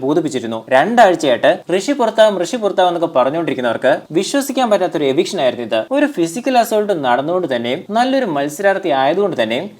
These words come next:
തിരിച്ച് ബിഗ് ബോസിലേക്ക് കയറുമ്പോൾ അവര് ടോപ്പ് ഫൈവിൽ എത്തിക്കുമെന്ന് പലരും പ്രതീക്ഷിച്ചിട്ടുണ്ടായിരുന്നു.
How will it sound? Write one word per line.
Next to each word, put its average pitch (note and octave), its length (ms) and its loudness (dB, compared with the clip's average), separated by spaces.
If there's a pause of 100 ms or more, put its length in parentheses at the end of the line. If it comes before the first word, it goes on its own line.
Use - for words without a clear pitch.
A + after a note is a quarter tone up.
തിരിച്ച് C4 300 -2
ബിഗ് F3 200 0
ബോസിലേക്ക് G#3+ 480 -4
കയറുമ്പോൾ B2 360 2 (300)
അവര് B3 200 2 (120)
ടോപ്പ് A#3+ 280 4
ഫൈവിൽ G#3 260 2
എത്തിക്കുമെന്ന് C3 420 -2 (180)
പലരും D3+ 400 4
പ്രതീക്ഷിച്ചിട്ടുണ്ടായിരുന്നു. F3+ 1000 2